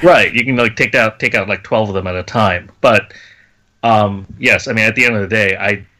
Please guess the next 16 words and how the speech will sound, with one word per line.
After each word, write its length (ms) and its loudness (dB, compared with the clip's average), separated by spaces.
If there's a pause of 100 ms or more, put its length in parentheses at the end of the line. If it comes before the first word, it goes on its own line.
(160)
it 140 -8
was 160 -6
such 300 -4
a 560 -2
secondary, 1160 -2 (760)
uh, 240 -6
form 360 -4
of 100 -2
offense 520 0
that, 540 -4 (100)
um, 420 -4 (280)
I 60 4
had 80 0
to 80 0
consciously 760 -2
remember 580 -2